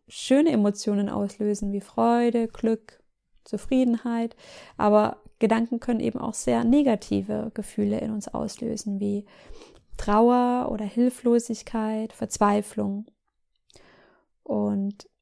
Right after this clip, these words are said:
wenn du solche Gedanken hast, äh, die auf, ja, wenig Selbstvertrauen, wenig Selbstbewusstsein gründen, dann sind diese sehr, sehr oft verbunden mit dem Gefühl von Verzweiflung, dass man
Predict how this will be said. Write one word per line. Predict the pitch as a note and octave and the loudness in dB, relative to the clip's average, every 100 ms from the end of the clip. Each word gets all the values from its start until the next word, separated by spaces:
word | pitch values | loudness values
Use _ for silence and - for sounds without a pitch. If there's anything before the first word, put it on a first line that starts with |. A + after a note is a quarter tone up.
| _ _ F#3+ | _ _ 2
wenn | G#3 A#3+ | 4 4
du | C4 C#4 | 4 2
solche | A#3 A3 A3+ | 2 2 0
Gedanken | G#3+ G3+ G#3 G3+ G3+ | -2 -2 -2 -4 -4
hast, | - G3 - - - | -2 -2 -4 -10 -10
äh, | A3 G3+ G3 G3+ | -8 -6 -6 -8
die | G#3 G3+ G#3 | -8 -6 -6
auf, | G#3+ G#3+ G#3+ _ _ _ | -8 -10 -12 _ _ _
ja, | A#3+ A#3+ | -2 -2
wenig | G#3 G#3+ A3+ | 2 2 2
Selbstvertrauen, | - A3+ - - G#3+ - G3+ G3+ G3+ G3 | 2 0 0 -4 -6 0 0 2 0 -2
wenig | G3+ G3+ G3+ | -2 -4 -4
Selbstbewusstsein | G#3 - - G#3+ G#3+ - - G3+ G3 G3 _ - - - _ _ - | -6 -6 -10 -4 -4 -4 -4 -2 -2 -6 _ -20 -20 -20 _ _ -2
gründen, | G#3+ B3 D4 C#4+ F#3+ F#3 F#3+ - _ | 6 6 6 2 0 0 -2 -8 _
dann | G#3+ | -6
sind | G#3 A#3 G#3+ | 0 0 2
diese | A#3 A#3 | 2 2
sehr, | G#3+ A3 | 2 2
sehr | G#3+ G#3 | 2 2
oft | G#3 G#3 - | 0 -2 -6
verbunden | G#3 G3 G#3 G3+ G3+ F#3+ | -8 -2 -2 -2 -4 -4
mit | G3 G3 F#3+ - _ _ - | -4 -6 -10 -20 _ _ -8
dem | G#3 | -4
Gefühl | G3+ G3+ - A3 | -4 -4 -2 -2
von | - G#3+ G#3 G3+ G3+ - _ | 0 0 0 0 -2 -6 _
Verzweiflung, | - B3+ - C4 C4 - G#3+ G3 G3 _ | 0 0 4 4 4 2 -2 -2 -6 _
dass | G#3+ G3+ | -10 -8
man | G#3 G3+ G3 G3+ | -6 -6 -6 -8